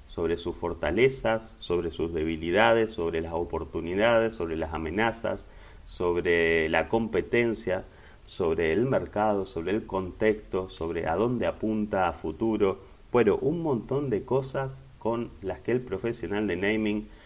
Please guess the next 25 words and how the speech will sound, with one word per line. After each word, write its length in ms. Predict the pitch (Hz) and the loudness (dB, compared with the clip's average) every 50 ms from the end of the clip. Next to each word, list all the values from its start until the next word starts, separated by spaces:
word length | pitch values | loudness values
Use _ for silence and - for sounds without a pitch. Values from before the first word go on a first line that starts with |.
| - - | -20 -20
se 180 | - - - 85 | -14 -8 -4 0
va 100 | 87 98 | 2 2
a 40 | 104 | 2
hacer 220 | - - 110 101 | 2 2 2 2
un 200 | 101 98 98 101 | 2 2 0 2
brief 360 | 110 151 170 185 190 190 - - | 4 6 6 6 4 2 -2 -10
o 120 | - 90 90 | -6 -6 -4
un 120 | 92 98 | -4 -2
briefing, 500 | 107 135 156 156 156 - 135 135 139 139 135 - - | 2 2 2 2 2 -2 -4 -4 -4 -6 -10 -14 -14
un 200 | - 98 95 90 | -12 -10 -10 -10
pequeño 440 | - 92 87 - - 120 127 127 107 | -8 -8 -8 -6 -4 -4 -2 -2 -2
informe, 600 | 92 87 - - - 139 147 156 156 156 156 156 151 - - - - - - - - | -4 -4 -2 2 4 6 6 6 2 0 -2 -4 -6 -10 -16 -18 -18 -18 -16 -10 -6
y 160 | 135 156 165 | -4 -2 0
a 140 | 135 110 - | 0 0 0
partir 380 | 87 80 - 78 - 123 127 | -2 -2 -2 -2 -2 0 0
de 80 | 120 98 | 2 2
ahí 260 | 92 104 127 139 143 | 4 4 2 2 2
van 240 | 113 95 98 104 104 | 2 2 2 2 0
a 60 | 98 | -2
fijar 340 | - - - - - 95 95 | -2 -6 -10 -6 -2 0 0
la 320 | 90 85 92 98 107 135 | 2 4 4 6 6 6
estrategia 840 | 165 160 - - - 92 87 - - 107 117 113 - - 110 104 - - | 4 4 0 -4 -4 -4 -2 0 0 0 0 0 -2 -2 -2 -2 -2 -4
y 140 | - 95 98 | -4 -2 0
los 180 | 98 104 107 - | 2 2 2 2
objetivos 840 | 143 156 151 - - - - - - 104 104 110 110 113 110 107 - | 0 0 0 -2 -4 -4 -4 -4 -2 -2 0 0 0 0 -2 -4 -8